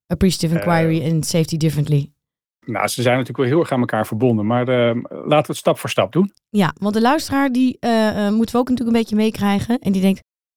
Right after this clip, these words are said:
Speaker 1: "Wat is dat allemaal? Vertel."
Speaker 2: <laughs> Nou, laten we dan eerst met safety differently beginnen. Dat vind ik eigenlijk wel, wel een mooie, ehm, eh,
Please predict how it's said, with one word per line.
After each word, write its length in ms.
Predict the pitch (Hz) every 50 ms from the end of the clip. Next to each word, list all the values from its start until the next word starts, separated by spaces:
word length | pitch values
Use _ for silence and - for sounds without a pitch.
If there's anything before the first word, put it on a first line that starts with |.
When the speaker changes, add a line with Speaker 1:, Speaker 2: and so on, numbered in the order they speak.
| -
Speaker 1:
"Wat 200 | 147 160 156 - -
is 200 | - 170 180 -
dat 220 | - 175 151 - -
allemaal? 600 | 139 139 - - 185 180 190 180 - 185 180 -
Vertel." 540 | - - - - - - 233 226 - - 127
Speaker 2:
<laughs> 360 | - - - 131 135 - _ _ _ _ _ _ _ _ _
Nou, 180 | - 101 101
laten 200 | 117 131 131 -
we 60 | 165
dan 80 | 170 180
eerst 160 | 185 - -
met 100 | 151 151
safety 320 | - - 156 147 - - 123
differently 380 | 143 143 - - 123 107 113
beginnen. 300 | 101 107 - 104 98 104
Dat 140 | 110 120 -
vind 140 | - 147 151
ik 60 | 139
eigenlijk 300 | 135 120 - - 131 123
wel, 100 | 120 117
wel 140 | 120 117 117
een 60 | 113
mooie, 640 | 120 127 139 143 135 127 120 117 117 113 113 113 -
ehm, 420 | - 127 113 110 107 104 117 -
eh, 120 | 127 123